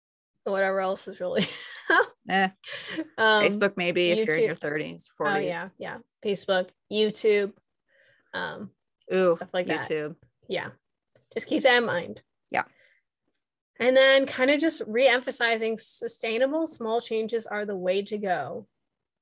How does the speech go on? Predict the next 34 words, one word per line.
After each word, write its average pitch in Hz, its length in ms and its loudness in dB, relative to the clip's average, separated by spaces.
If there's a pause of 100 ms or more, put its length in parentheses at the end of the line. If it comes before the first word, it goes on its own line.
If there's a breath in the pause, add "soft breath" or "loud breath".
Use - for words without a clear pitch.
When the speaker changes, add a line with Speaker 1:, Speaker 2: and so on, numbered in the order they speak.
(340)
Speaker 1:
They 208 160 -2
might 247 320 2
not, 220 260 -2 (240)
you 240 140 -4
might 262 200 4
not 240 200 -2
see 262 100 -10
the 240 100 0
progress 220 560 -4
as - 120 -4
quickly 220 400 -6
as 226 160 -6
you'd 220 180 -4
like, 190 340 -4 (120)
but 185 240 -2 (100)
it's 220 160 -6
important 214 300 -4
to 208 60 -4
keep 220 120 -4
in 214 100 -2
mind 196 220 -2
with 202 160 -6
weight 185 200 -2
loss, 262 520 2 (440)
it's 220 200 -2
not 208 360 -2
something 196 360 -8
that 190 160 -4
can 226 160 -8
be 214 120 -2
done 170 400 -6 (120)
in 165 320 -10
one 170 240 -4
week 170 300 -8